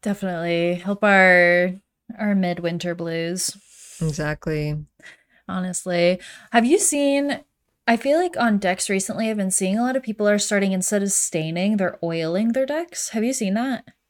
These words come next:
Speaker 2: No. What does it look like? Any different?
Speaker 1: It looks the same. Um,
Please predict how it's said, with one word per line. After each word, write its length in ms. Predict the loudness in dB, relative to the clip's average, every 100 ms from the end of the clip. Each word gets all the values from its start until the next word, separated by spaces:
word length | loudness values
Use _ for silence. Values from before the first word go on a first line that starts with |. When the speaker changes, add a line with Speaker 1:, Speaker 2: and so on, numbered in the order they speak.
| _ -6
Speaker 2:
No. 420 | -2 0 2 2
What 100 | 2
does 100 | 2
it 100 | 2
look 140 | 0 -2
like? 280 | -4 -4 -6
Any 160 | -4
different? 460 | -4 -6 -6 -8 -10 _ _ _ _ _ 0
Speaker 1:
It 100 | 2
looks 220 | 2 0
the 100 | -2
same. 720 | 2 4 4 4 0 -6 -8 _ _ _ _ 2
Um, 540 | 4 4 4 0